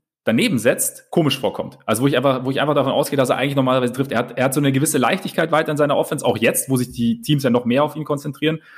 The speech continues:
Und gleichzeitig hast du eben sehr defensiv, ja, da sind wir wieder bei den Zahlen, wo er mittlerweile aber nur noch leicht unterdurchschnittlich ist, aber er hat, er ist individuell mittlerweile so, dass du ihn dir nicht mehr einfach rauspicken kannst. Er hat wichtige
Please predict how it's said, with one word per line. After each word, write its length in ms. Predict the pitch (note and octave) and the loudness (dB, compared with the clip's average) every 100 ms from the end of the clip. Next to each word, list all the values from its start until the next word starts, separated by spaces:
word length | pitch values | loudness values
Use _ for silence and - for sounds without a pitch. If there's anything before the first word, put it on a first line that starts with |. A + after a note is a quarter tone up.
| - _ - | -20 _ -4
Und 80 | |
gleichzeitig 580 | A2+ B2 D#3+ E3+ D3+ C#3 | 0 0 2 0 0 0
hast 180 | C#3 C#3 | -2 0
du 60 | A#2 | 0
eben 360 | B2+ B2+ - - | 2 0 -2 -2
sehr 180 | B2 | 0
defensiv, 760 | A2 B2+ - F3+ C#3+ D#3+ E3+ - _ _ _ _ _ _ _ | 2 2 0 -2 -2 -4 -4 -8 _ _ _ _ _ _ _
ja, 260 | - C3 | -2 0
da 80 | C#3 | 2
sind 140 | G2+ A2+ | 2 0
wir 80 | G#2 | 2
wieder 140 | G#2 | 0
bei 120 | G2 | 0
den 120 | F#2+ | -2
Zahlen, 400 | F2+ G#2 A#2+ - | -2 0 2 0
wo 80 | A2+ | 0
er 60 | G#2+ | 0
mittlerweile 420 | A2+ G#2 G2+ A2 | 0 2 2 2
aber 160 | G2+ A2 | 2 2
nur 180 | A#2+ | 2
noch 140 | A#2+ G#2+ | 2 0
leicht 300 | G#2 G#2+ - | 0 0 -2
unterdurchschnittlich 640 | B2+ D#3+ D#3 E3 D#3+ D3+ | -4 -2 -2 -4 -6 -6
ist, 160 | D3+ D#3+ | -8 -6
aber 240 | G#2+ A2 | -4 -4
er 140 | - A2+ | -2 -2
hat, 180 | C#3 C#3 | 0 0
er 80 | |
ist 120 | B2 B2 | 0 2
individuell 680 | C3 C3 B2+ A2+ C3+ F3+ - | 0 0 2 2 2 0 -2
mittlerweile 500 | C#3 C3 A#2+ B2 A#2 | -2 0 2 0 0
so, 240 | B2+ D3+ | 0 0
dass 240 | - A#2+ - | 0 -2 0
du 60 | |
ihn 100 | A2+ | 2
dir 80 | A2 | 2
nicht 160 | A2+ A#2 | 2 0
mehr 100 | G#2 | -2
einfach 220 | G2+ G2 | -4 0
rauspicken 440 | A2 B2 - C#3+ | 0 0 -4 -4
kannst. 260 | D3 E3+ - | -2 -2 0
Er 80 | G#2+ | -2
hat 220 | G#2+ A#2+ | -2 0
wichtige 440 | C#3 C#3 C#3 C#3+ | 0 2 0 0